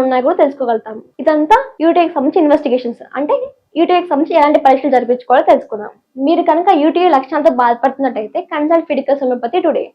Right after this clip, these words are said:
ఫిడికస్ హోమియోపతిలో మీకు ఎలాంటి అడ్వాంటేజెస్ ఉన్నాయంటే, నార్మల్ గా ఒక కేసు సక్సెస్ అనేది త్రీ మెయిన్ స్టెప్స్ పైన డిపెండ్ అవుతుంది. ఒకటి ఆ కేసు ని ట్రీట్ చేసే డాక్టర్, అలాగే ఆ వాళ్ళు యూజ్ చేసిన ఇన్ఫ్రాస్ట్రక్చర్, అలాగే వాళ్ళు యూజ్ చేసిన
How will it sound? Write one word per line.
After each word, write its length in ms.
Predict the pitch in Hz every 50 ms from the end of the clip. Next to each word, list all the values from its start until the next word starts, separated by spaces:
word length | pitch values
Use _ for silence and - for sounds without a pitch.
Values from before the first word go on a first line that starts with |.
| - -
ఫిడికస్ 320 | 370 381 403 415 403 403
హోమియోపతిలో 440 | 370 349 359 - 339 330 381 392 359
మీకు 140 | 339 359 330
ఎలాంటి 240 | 294 302 320 330 330 294
అడ్వాంటేజెస్ 480 | 247 262 285 285 277 285 285 285 277 262
ఉన్నాయంటే, 420 | 240 220 220 208 214 214 240 - 466 440 415 _ - 277
నార్మల్ 320 | 285 285 311 311 349 349 349 370
గా 60 | 466 494 494 - _ -
ఒక 120 | - 294 294 - -
కేసు 200 | - 349 427 403 - 349
సక్సెస్ 300 | 320 - - 339 330 349
అనేది 220 | 320 311 330 370 370 370
త్రీ 140 | - 294 320 330 320 294
మెయిన్ 200 | 285 294 302 294
స్టెప్స్ 260 | - 285 269 285 - -
పైన 180 | 339 370 339 -
డిపెండ్ 300 | - 294 285 262 254 240 226
అవుతుంది. 360 | 220 226 - - 214 208 226 - _ _ _ _ _ - -
ఒకటి 260 | - - 330 320 330 294 - 247
ఆ 40 | 262 262 262 262 -
కేసు 220 | 269 294 320 311
ని 80 | 320 294 277 -
ట్రీట్ 220 | 285 294 277 294
చేసే 140 | 277 285 294 240 240
డాక్టర్, 320 | 247 240 370 370 - 381 381 - - - 254
అలాగే 300 | 285 294 320 320 427 571 554 - _ - - 254
ఆ 40 | 269 285 285 277 277 277 - - _ - 240
వాళ్ళు 160 | 262 277 294 277
యూజ్ 180 | 320 320 311 -
చేసిన 300 | 359 349 359 349 294 277
ఇన్ఫ్రాస్ట్రక్చర్, 640 | 277 294 285 320 311 320 311 311 294 269 - 359 359 - -
అలాగే 240 | 294 302 302 381 494 508 403
వాళ్ళు 160 | 311 302 285 285
యూజ్ 160 | 311 302 -
చేసిన 180 | 330 320 370